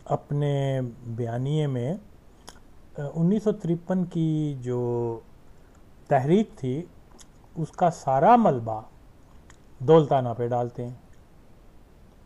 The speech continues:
उसकी वजह यह है कि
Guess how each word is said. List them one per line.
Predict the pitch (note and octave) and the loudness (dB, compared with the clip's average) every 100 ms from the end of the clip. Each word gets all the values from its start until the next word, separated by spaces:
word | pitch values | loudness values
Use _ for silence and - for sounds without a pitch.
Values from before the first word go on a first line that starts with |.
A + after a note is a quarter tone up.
| - - - - - - - - - - - - - - - - - - | -20 -20 -20 -20 -20 -20 -20 -20 -20 -20 -20 -20 -20 -20 -20 -20 -20 -4
उसकी | G#3 G#3 D4 | -2 0 2
वजह | B3+ A#3+ C4 | 6 8 8
यह | C4 A#3 G3+ | 6 6 4
है | D#3 G3 G#3+ G#3 | 2 6 6 6
कि | G#3 F#3+ | 2 -2